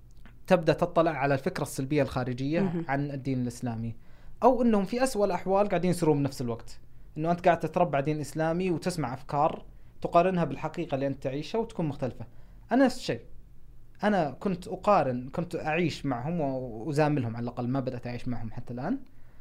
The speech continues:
Speaker 1: وبنفس الوقت شوي شوي أتعلم النظرة السلبية الاجتماعية لهم.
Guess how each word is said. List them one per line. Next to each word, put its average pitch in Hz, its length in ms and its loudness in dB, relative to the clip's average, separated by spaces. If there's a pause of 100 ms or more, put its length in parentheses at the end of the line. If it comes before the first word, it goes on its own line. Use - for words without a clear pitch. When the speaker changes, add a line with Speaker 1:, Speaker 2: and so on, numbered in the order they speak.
(160)
Speaker 1:
وبنفس 247 360 2
الوقت 214 220 2
شوي 208 220 2
شوي 208 180 0
أتعلم 165 340 2
النظرة 147 360 2
السلبية 135 600 -2
الاجتماعية 131 720 -2
لهم. 165 320 0